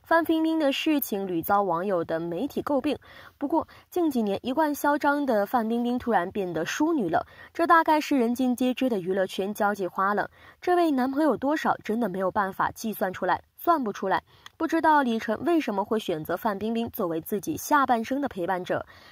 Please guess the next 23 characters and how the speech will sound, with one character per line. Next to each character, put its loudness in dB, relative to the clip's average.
难 2
道 4
是 0
因 0
为 2
真 0
爱 2
吗？ -2
范 2
冰 4
冰 4
就 4
单 2
单 2
的 2
干 0
爹 0
都 -2
数 -4
不 -10
胜 -2
数 -4
了， 0